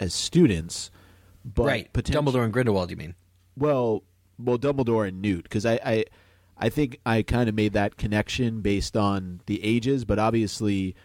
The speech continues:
Speaker 1: from what we've learned, it seems like Newt was a student. Dumbledore was a teacher, so these seem to be two completely different castings that are going on. So I wonder, would, uh, Jude Law be the version of Dumbledore that we see Newt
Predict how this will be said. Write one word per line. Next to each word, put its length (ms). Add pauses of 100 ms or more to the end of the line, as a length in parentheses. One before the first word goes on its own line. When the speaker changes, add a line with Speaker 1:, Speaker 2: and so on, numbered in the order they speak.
(160)
Speaker 1:
from 140
what 140
we've 160
learned, 320
it 100
seems 300
like 260
Newt 260
was 160
a 60
student. 520 (680)
Dumbledore 400
was 160
a 60
teacher, 500
so 420 (160)
these 220
seem 240
to 100
be 160
two 300
completely 540
different 500 (640)
castings 600
that 140
are 80
going 320
on. 220
So 140
I 60
wonder, 540 (400)
would, 640 (280)
uh, 360 (140)
Jude 240
Law 420
be 260
the 100
version 360
of 100
Dumbledore 640
that 420
we 160
see 560
Newt 420